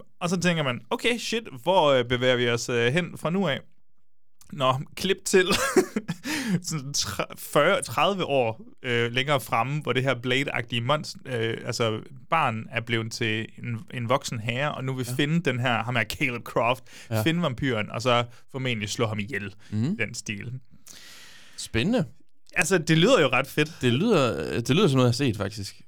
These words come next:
Speaker 2: før.
Speaker 1: Okay.
Speaker 2: En film, der hedder The Evil Within, The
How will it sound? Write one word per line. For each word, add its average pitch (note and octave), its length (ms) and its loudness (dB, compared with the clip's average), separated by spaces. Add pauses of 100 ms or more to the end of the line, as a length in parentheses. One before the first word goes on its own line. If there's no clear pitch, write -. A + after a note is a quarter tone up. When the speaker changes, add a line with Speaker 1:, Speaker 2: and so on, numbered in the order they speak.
(140)
Speaker 2:
før. A#2 80 -2
Speaker 1:
Okay. - 180 0 (260)
Speaker 2:
En A2+ 220 0
film, A2+ 220 0
der G2+ 60 2
hedder G2 420 2
The G2 340 -2
Evil G2+ 420 -2 (1040)
Within, A#2+ 440 -6
The A#2 100 -6